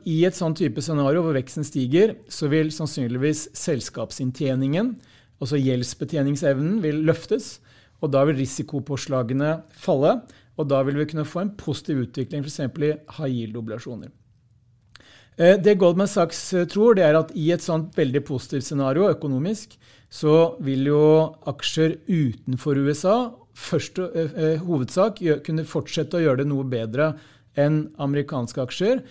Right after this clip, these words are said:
og vi vil kunne se betydelig oppgang i råvareprisene, spesielt drevet da av denne akselerasjonen i kinesisk økonomi.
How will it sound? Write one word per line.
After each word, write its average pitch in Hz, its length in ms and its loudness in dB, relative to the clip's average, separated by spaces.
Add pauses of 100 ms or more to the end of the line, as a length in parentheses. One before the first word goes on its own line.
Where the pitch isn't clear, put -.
(220)
og 151 180 4
vi 165 100 4
vil 165 180 2
kunne 180 180 -4
se 143 220 -2
betydelig 139 640 -2
oppgang 151 540 -2 (320)
i 147 400 2 (320)
råvareprisene, 151 1000 0 (220)
spesielt 165 1000 0 (460)
drevet 147 480 2
da 135 200 4
av 143 200 -2
denne 131 160 0
akselerasjonen 127 800 -4 (380)
i 135 160 0
kinesisk 127 520 -6
økonomi. 120 420 -8